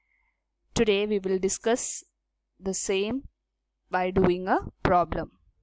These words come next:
Ashok, Bhim and Chetan were partners in a firm, sharing profits in the ratio of three is to two is to one. The balance sheet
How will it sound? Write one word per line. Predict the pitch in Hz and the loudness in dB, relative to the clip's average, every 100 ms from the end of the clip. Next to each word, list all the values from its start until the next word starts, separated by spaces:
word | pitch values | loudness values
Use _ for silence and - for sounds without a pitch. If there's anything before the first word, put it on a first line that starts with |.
| _ _ _ _ _ _ _ _ _ _ _ - - _ - | _ _ _ _ _ _ _ _ _ _ _ -20 -20 _ 2
Ashok, | 196 - - 185 113 - - - _ _ 190 | 6 6 6 2 0 -4 -8 -8 _ _ -2
Bhim | 240 190 175 233 254 - | 0 0 -4 -10 -12 -6
and | 254 269 | -4 6
Chetan | 262 180 - 170 208 247 | 6 6 -2 -8 -8 -6
were | 214 196 | -2 0
partners | 196 180 - 196 233 | 0 -2 -2 -6 -6
in | 214 180 | -6 -8
a | |
firm, | - 185 180 277 - - - _ | -6 -4 -2 -4 -10 -20 -20 _
sharing | - 285 302 330 | -2 0 0 4
profits | 262 196 190 196 - - - _ _ _ | 6 6 2 -4 -4 -10 -12 _ _ _
in | 202 | -6
the | 190 | -4
ratio | 175 180 - 185 | -2 -2 0 2
of | 175 - - | 0 -2 -8
three | 226 233 | -8 -4
is | 220 - | -6 -4
to | 196 | -4
two | - 190 170 | -2 0 0
is | 175 | -2
to | - | -2
one. | 269 262 - - _ _ _ _ _ _ _ _ _ _ - - _ | 4 4 4 -6 _ _ _ _ _ _ _ _ _ _ -20 -20 _
The | 208 | -2
balance | 202 202 214 262 285 | 2 4 4 2 0
sheet | - 311 | 0 -2